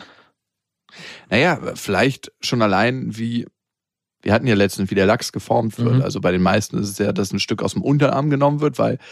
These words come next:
Speaker 1: da viele Nervenrezeptoren sind und es sehr sensibel ist. Also das Gefühl ist sehr, sehr ähnlich zu dem Lachs, wenn man mit seinem Lachs geboren wird. Und vielleicht ist es einfach ein schönes Gefühl für, für ihn. Also ich finde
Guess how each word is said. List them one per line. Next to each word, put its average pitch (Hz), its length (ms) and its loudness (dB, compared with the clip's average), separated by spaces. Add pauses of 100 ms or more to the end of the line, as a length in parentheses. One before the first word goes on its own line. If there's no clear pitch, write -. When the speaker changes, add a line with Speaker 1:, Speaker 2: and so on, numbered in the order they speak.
(160)
Speaker 1:
da 104 160 0
viele 110 220 2
Nervenrezeptoren 135 840 0
sind 135 160 -2
und 95 80 -2
es 95 100 -4
sehr 101 160 0
sensibel 113 460 2
ist. 180 160 -2
Also - 200 -4
das - 180 -4
Gefühl 151 420 0
ist 117 120 -2
sehr, 110 180 2
sehr 107 160 2
ähnlich 113 280 -2 (380)
zu - 160 -4
dem 104 400 2
Lachs, - 420 0 (300)
wenn 117 160 -2
man 104 120 2
mit 101 100 0
seinem 101 340 2 (340)
Lachs - 260 -2
geboren 107 420 2
wird. 165 280 0 (640)
Und 107 520 2 (500)
vielleicht 110 320 -2
ist 147 120 0
es - 80 -6
einfach 139 240 0
ein 135 80 0
schönes 165 320 0
Gefühl 240 300 0
für, - 180 -6
für - 180 -8
ihn. 151 220 -2 (240)
Also 107 300 -2 (600)
ich - 120 -4
finde 180 220 -2